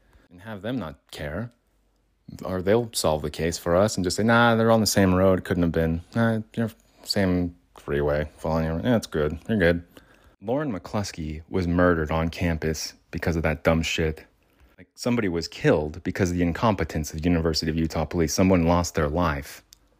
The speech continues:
because of it. And I was chased and followed in the exact same spot. Their solution, their answer to all this, "I need to go talk to someone. Want to take you to ho-, want to put you in handcuffs and take you to the hospital?" No. Get out of here. Quick.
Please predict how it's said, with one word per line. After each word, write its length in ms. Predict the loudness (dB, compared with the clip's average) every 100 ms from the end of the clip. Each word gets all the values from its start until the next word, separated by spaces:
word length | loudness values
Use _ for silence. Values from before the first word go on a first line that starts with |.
| -8
because 300 | -4 -2 -2
of 120 | -4
it. 160 | -6 -2
And 120 | 2
I 120 | 4 4
was 200 | 2 0
chased 400 | 2 2 2 -4
and 120 | -2
followed 360 | 4 6 6
in 100 | 2
the 100 | -2
exact 480 | -2 -2 2 2 0
same 220 | -2 -2
spot. 540 | -2 2 2 2 -4 -16 _ _ _ _ _ _ _ _
Their 120 | -20
solution, 720 | -14 -6 -6 -6 -8 -8 -8 -4
their 180 | 0 0
answer 260 | 0 -2 -4
to 140 | 0
all 160 | 0 2
this, 320 | 2 0 -2
"I 100 | -2
need 300 | 2 2 0
to 60 | -2
go 80 |
talk 260 | -2 0 -2
to 60 | -2
someone. 260 | -6 -4
Want 160 | -2 -2
to 60 |
take 160 | -2 0
you 80 | 0
to 60 |
ho-, 120 | 0 -2
want 240 | -2 -2
to 40 |
put 120 | -4 0
you 120 | -2
in 40 |
handcuffs 520 | 2 2 4 2 2
and 160 | -6 -8 -8
take 160 | -4 -2
you 60 |
to 60 | 2
the 40 |
hospital?" 520 | 2 0 -2 -2 -2 2
No. 400 | 6 6 2 -6 _ _ _ _ _ _ _ _ _ 2
Get 120 | 6
out 180 | 6 4
of 80 |
here. 360 | 2 -2 -4 -10 _ _ _
Quick. 560 | 0 4 4 2 -10